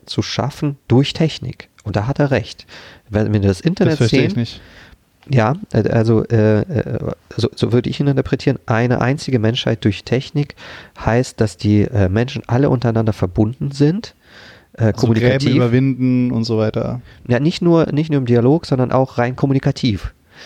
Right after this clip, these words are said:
Speaker 1: Und da hat er vollkommen recht, dass nur das Internet das ermöglicht. Also wenn du sozusagen die Nationalität abschaffen willst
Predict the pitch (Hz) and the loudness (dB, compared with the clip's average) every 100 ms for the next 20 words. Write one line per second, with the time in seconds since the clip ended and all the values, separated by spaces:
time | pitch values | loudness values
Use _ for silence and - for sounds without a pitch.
0 | - - 107 - - 107 135 156 135 127 | -16 -4 -4 -2 0 0 2 0 0 0
1 | - 113 104 107 156 - 117 135 139 127 | -2 -2 0 0 -2 -2 -2 2 2 2
2 | 143 156 131 - 123 131 110 90 - 85 | 0 2 0 0 -2 0 0 0 -2 -8
3 | - - - _ - 107 107 95 117 120 | -10 -20 -20 _ -2 0 0 0 0 0
4 | 110 117 117 104 113 117 107 92 104 104 | 0 0 -2 0 0 0 -2 -2 0 -2
5 | - 104 95 92 - - 214 214 - 104 | -2 0 0 -2 -2 0 2 0 -2 -6
6 | - - 82 - 117 - - - - | -4 -4 -4 -4 -10 -8 -10 -12 -20